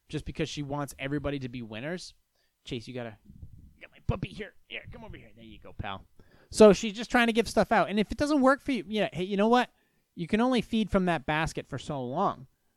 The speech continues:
and eventually somebody's gonna, quote, "move your cheese," and you gotta go find your platitudes and your energy levels and your hypeness, your hyping up somewhere else.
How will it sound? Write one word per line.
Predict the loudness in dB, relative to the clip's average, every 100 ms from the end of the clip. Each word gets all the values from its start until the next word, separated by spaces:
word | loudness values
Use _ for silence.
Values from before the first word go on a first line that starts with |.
| _
and | -2 0
eventually | 2 2 2 0
somebody's | 2 0 -2 -4
gonna, | -4 -6 0
quote, | 0 2
"move | 2 2 2
your | -2 -6
cheese," | -6 -4 -2 0 -2 -4
and | -4
you |
gotta | 0 0
go | 0 -2
find | -2 -4
your | -4
platitudes | 0 2 2 2 4 4 4 0
and | -4 -4
your | -4 -2
energy | 0 2 2
levels | 2 2 4 2 2
and | -2
your | -4
hypeness, | -2 -4 -4 -8 -8 -8 -14 _ _ _ _
your | -6 -2
hyping | -2 -2 -2
up | -2 -2
somewhere | -2 -2 -4
else. | -4 -6 -8 -14